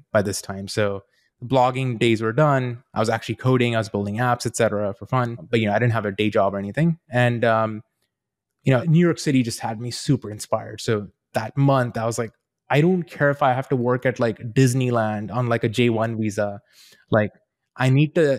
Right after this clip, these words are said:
eventually make it here. I need to eventually make it to the U S." And so basically what happened was my cousin, who then went to N Y U, he introduced me to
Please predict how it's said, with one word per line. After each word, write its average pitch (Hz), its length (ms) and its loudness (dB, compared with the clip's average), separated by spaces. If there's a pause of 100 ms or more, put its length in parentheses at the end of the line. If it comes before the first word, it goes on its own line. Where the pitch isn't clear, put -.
eventually 131 480 2
make 117 220 0
it 107 100 0
here. 110 140 -2
I 104 60 -4
need 117 200 -6
to 120 180 4
eventually 117 380 -2
make 113 180 -4
it - 60 -18
to - 100 -20
the 104 80 -6
U 95 160 -6
S." - 460 -10
And 110 320 -4
so 110 340 -4 (580)
basically 147 280 4
what 131 160 4
happened 120 420 -2
was 101 600 -8
my 127 320 2
cousin, 123 800 0
who 120 220 -4
then 117 240 -2
went 117 200 -4
to 113 100 -4
N 104 120 -6
Y 104 120 0
U, 110 440 2 (560)
he 151 540 2
introduced 120 600 -2
me 120 200 -6
to 107 720 -10